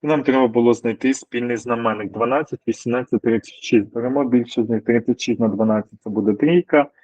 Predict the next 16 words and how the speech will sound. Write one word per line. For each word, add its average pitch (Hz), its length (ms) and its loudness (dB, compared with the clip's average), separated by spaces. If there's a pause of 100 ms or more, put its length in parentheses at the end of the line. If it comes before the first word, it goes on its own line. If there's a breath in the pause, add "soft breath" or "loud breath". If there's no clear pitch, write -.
(280 soft breath)
І 113 40 -8
тридцять 110 280 4
шість 117 220 0
на 110 80 0
вісімнадцять — 123 400 -2
це 120 100 -4
буде 117 180 4
двійка. 107 320 2
Відповідно, 117 360 0
спільний 127 440 -2
для 113 160 2
них 117 280 -6
є 113 80 2
тридцять 113 460 0
шість. - 640 -4 (1600 soft breath)
Додаткові 113 840 0